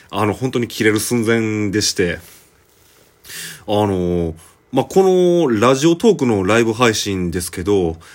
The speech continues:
まあ、僕もともとツイキャスのライブ配信を利用してて、まあ、あの、年末、去年末ぐらいから、あの、このラジオトークのライブ配信を始めたんですけど、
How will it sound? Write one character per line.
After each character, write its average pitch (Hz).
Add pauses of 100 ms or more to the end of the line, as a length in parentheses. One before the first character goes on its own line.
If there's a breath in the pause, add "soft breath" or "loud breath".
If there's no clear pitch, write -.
(180 loud breath)
ま 123
あ、 -
僕 147
も 180
と 220
も 220
と 208
ツ -
イ 156
キ 156
ャ 170
ス 190
の 196
ラ 208
イ 233
ブ 226
配 208
信 98
を 101
利 101
用 110
し -
て 95
て、 - (460 loud breath)
ま 156
あ、 135
あ -
の、 107
年 143 (140)
末、 131 (100)
去 170
年 165 (100)
末 -
ぐ 110
ら 107
い 92
か 92
ら、 90 (640 loud breath)
あ 104
の、 92
こ 123
の 107
ラ 95
ジ 107
オ 107
ト 123
ー -
ク 107
の 87
ラ 104
イ 110
ブ 107
配 104
信 92
を 80
始 104
め 92
た 90
ん 85
で 87
す -
け 92
ど、 92